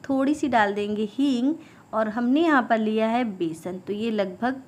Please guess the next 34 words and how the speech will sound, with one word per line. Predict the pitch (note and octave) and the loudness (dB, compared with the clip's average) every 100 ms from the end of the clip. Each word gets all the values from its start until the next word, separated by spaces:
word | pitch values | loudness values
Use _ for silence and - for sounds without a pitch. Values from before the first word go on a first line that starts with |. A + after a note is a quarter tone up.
| F3 | -2
दो | G#3+ C4+ | 0 0
से | E4 | -2
तीन | C#4 B3+ B3+ | 0 0 2
बड़ा | A#3+ A#3 | 2 2
चम्मच | A#3 A#3+ A3+ A3+ - | 2 -2 -4 -6 -4
बेसन | G#3 G#3 A#3 A3+ | -6 -4 -6 -4
है। | C4+ | -4
तो | C#4 G#3 | -4 -6
बेसन | F#3 G3 A#3+ A#3+ | -4 -4 -4 -6
इसमें | A#3 A#3 | -6 -4
डाल | G#3+ G3+ G3+ | -2 -2 -2
देंगे | G#3+ A3+ D4 | -4 -2 -2
और | C#4 | 0
इस | A3 C4+ - | 0 -4 -4
तरह | A3 G#3 | -4 -4
से | G#3 A3 | -6 -6
हम | G#3+ G#3+ G#3+ | -4 -6 -8
इसे | G#3 B3 E4+ A#3+ | -8 -4 -4 -6
मिक्स | G3 - | -10 -14
करेंगे, | - A3 G#3+ A3 C#4+ - - - - A#3 | -10 -6 -4 -4 -6 -8 -20 -20 -14 -8
जिससे | B3+ C#4+ | -4 -4
कि | C4 C#4+ | -2 0
जो | C#4+ | 0
मसाले, | B3+ A3 A3+ G#3 G3 G#3 A3+ | 2 0 2 2 2 0 0
नमक | G#3 G3 G3+ G3+ | -2 -4 -4 -4
और | G#3 | -6
बेसन | F#3+ G3+ G#3 C4+ C4 | -2 -4 -2 -2 0
है, | C4+ | 2
वो | C#4 | 0
इसमें | A3 - A3 | -2 -4 -8
अच्छे | G3+ - G#3 | -8 -8 -8
से | C4+ | -4
लग | D4 G3 C#3 | -4 -4 -6
जाए। | - C3 | -14 -16